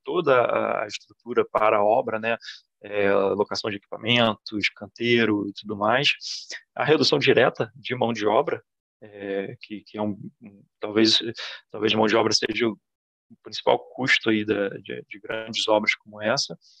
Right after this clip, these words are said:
é, e além disso o risco, né, mo-, menos homens-dia significa menos exposição a risco das equipes de montagem,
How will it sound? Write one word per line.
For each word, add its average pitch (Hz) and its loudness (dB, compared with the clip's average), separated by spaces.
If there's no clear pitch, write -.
é, 117 8
e 190 2
além 180 4
disso 147 2
o 175 4
risco, 131 -2
né, 123 0
mo-, 110 -8
menos 117 -2
homens-dia 127 2
significa - -4
menos 143 -2
exposição 127 -4
a 127 0
risco 117 -6
das 113 0
equipes 117 -12
de 117 -14
montagem, 101 -4